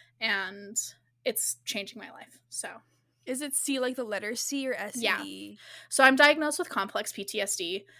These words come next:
Speaker 1: which is what the acronym stands for. But
Speaker 2: Okay.
Speaker 1: even if you don't have that diagnosis,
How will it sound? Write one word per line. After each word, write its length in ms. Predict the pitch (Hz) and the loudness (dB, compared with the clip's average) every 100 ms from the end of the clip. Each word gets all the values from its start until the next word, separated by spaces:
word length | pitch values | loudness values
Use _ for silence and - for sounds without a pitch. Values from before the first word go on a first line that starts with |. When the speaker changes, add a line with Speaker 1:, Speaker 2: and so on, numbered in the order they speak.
| - - | -14 -10
Speaker 1:
which 160 | 202 | -6
is 120 | 202 | -4
what 180 | 190 175 | -4 -2
the 60 | 180 | -2
acronym 400 | 135 - 196 196 | -4 -6 -8 -8
stands 360 | - 170 190 | -8 -8 -8
for. 260 | - 233 240 | -4 -4 -4
But 380 | 226 220 202 202 | 0 2 2 0
Speaker 2:
Okay. 100 | - | -2
Speaker 1:
even 240 | 247 269 | 2 4
if 160 | 302 311 | 4 0
you 120 | 294 | -2
don't 320 | 262 190 196 | -2 -4 -6
have 240 | - 202 208 | -4 -4 -2
that 160 | 196 | -4
diagnosis, 800 | 196 175 185 156 185 - 247 262 | -4 -6 -6 -8 -6 -4 -4 -4